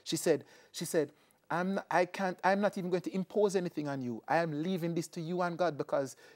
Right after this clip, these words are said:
God has selected you for a purpose, and it's not just the music. Just know, my brother, your purpose and your calling is much bigger. You are going to minister." And it, it was just, you know, like, it's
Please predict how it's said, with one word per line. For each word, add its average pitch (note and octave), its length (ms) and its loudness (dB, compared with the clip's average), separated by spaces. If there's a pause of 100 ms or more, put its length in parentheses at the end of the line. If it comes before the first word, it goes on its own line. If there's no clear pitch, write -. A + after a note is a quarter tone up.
(200)
God F3 220 6
has E3+ 200 -2
selected F3+ 480 -2
you E3 120 0
for D#3 200 0
a E3 60 2
purpose, F#3 580 0
and D3 120 -2
it's B2 120 -10
not D#3+ 360 -2
just A3 260 0
the A3+ 80 0
music. B3+ 560 -2 (1080)
Just F#3 220 0
know, G#3+ 160 4
my G#3 160 6
brother, E3 360 6
your D#3+ 220 4
purpose F3+ 500 -2
and E3+ 100 -2
your E3+ 80 -2
calling D#3+ 300 -2
is D3 120 -4
much D3+ 220 -8 (160)
bigger. C#3 260 2 (540)
You D3+ 280 0
are D#3+ 160 2
going D3 200 0
to C#3 120 -6
minister." C3+ 420 -8 (1700)
And D#3 340 -2
it, - 260 -6
it D3+ 160 0
was D3+ 180 2
just, D#3+ 420 2
you D#3+ 140 -2
know, C3+ 200 2
like, A#2+ 320 -2
it's C3+ 160 -10